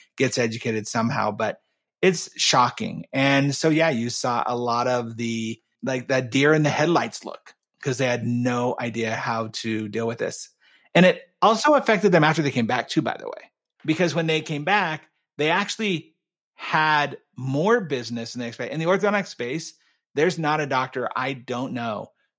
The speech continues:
who at least ended at even, maybe a little below,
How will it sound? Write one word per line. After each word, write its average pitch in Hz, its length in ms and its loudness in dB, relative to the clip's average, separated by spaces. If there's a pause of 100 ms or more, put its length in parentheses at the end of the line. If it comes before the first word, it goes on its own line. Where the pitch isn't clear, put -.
who 139 540 2
at 143 280 -2
least 180 360 0
ended 143 300 0
at 117 220 -4 (400)
even, 180 680 2
maybe 240 400 2
a 190 100 2
little 160 380 4
below, 131 640 0